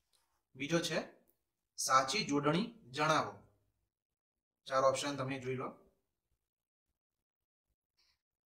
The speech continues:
અહીં આવશે ડી,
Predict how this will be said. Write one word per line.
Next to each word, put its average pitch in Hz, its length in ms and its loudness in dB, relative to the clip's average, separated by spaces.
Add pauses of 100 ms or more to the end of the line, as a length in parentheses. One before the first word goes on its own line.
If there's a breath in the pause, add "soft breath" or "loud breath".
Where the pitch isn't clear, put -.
(1120)
અહીં 135 320 -4
આવશે 131 280 0 (1400)
ડી, 135 400 -2